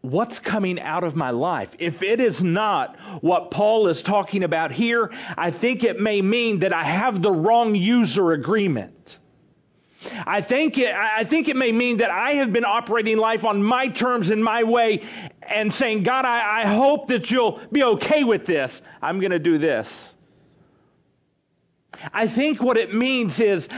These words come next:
that my roots have grown down, but they've been shallow, but they are growing into the wrong thing.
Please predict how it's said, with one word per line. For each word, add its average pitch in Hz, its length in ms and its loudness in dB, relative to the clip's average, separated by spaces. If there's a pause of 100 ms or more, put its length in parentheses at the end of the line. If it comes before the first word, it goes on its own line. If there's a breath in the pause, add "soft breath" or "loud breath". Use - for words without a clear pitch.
(120)
that 196 200 0
my 233 260 0
roots 254 520 0
have 240 480 -2
grown 233 440 0
down, 226 340 0
but 202 100 -2
they've 196 180 2
been 190 200 0
shallow, 277 520 2
but 202 240 -2
they 220 200 0
are 208 160 2
growing 262 640 0
into 254 600 0
the 220 120 2
wrong 214 480 2
thing. 139 800 -6